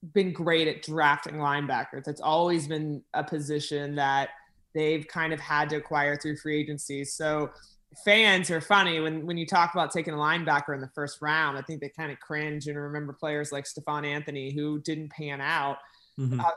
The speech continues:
Speaker 1: though there are a few linebackers in the back half of that first round that, you know, people have looked at and maybe could see the Saints targeting. But I think with the Saints, even though they do have a big hole at linebacker next to Demario Davis,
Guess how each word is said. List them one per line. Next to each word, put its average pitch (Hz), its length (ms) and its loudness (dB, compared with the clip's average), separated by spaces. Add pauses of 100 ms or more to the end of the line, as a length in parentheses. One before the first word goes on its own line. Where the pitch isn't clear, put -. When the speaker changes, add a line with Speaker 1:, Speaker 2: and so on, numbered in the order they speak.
(140)
Speaker 1:
though 180 120 6
there 170 240 2
are 202 260 10
a 185 100 2
few 202 160 -2
linebackers 160 640 2
in 156 60 -6
the 151 60 -4
back 147 320 4
half 139 280 0
of 135 140 -8
that 135 300 0
first 135 280 -10
round 226 460 6
that, 170 380 6
you 180 120 -2
know, 151 340 0 (540)
people 170 340 -2
have 156 140 -4
looked 175 200 -2
at 170 300 8
and 165 80 -4
maybe 165 460 2
could 156 160 -6
see 151 200 -4
the 143 80 -2
Saints 143 320 -8
targeting. 151 640 -2
But 170 260 2 (440)
I 185 100 4
think 277 380 -4
with 226 100 0
the 180 80 -6
Saints, 202 480 2
even 220 220 -2
though 208 140 4
they 180 140 4
do 165 240 0
have 185 160 4
a 170 60 0
big 156 240 0
hole 160 340 0
at - 60 -6
linebacker 160 680 2
next 151 220 -4
to 156 100 -8
Demario 147 480 -2
Davis, 147 480 0